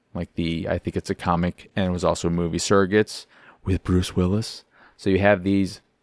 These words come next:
physical avatars, and you all partake in traditional R P G, M M O type stuff on this one island. And yeah,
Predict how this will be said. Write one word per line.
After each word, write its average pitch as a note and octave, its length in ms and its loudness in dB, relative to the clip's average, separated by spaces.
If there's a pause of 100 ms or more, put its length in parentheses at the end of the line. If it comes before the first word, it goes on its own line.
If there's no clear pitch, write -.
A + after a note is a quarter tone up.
(640)
physical D#3 460 4
avatars, F2+ 680 4 (380)
and G2 460 4 (260)
you G#2+ 160 4
all A2+ 480 8 (240)
partake G#2 480 0
in G#2 380 2 (500)
traditional A2 540 4
R G#2+ 240 6
P G#2 140 4
G, G2+ 200 4
M G2 160 4
M F#2+ 140 2
O F#2+ 320 4
type F#2+ 260 0
stuff - 480 0 (480)
on G2 200 4
this F#2+ 420 -2 (180)
one F#2 220 2
island. G2 560 2 (1000)
And G#2+ 680 6 (1300)
yeah, F3+ 340 2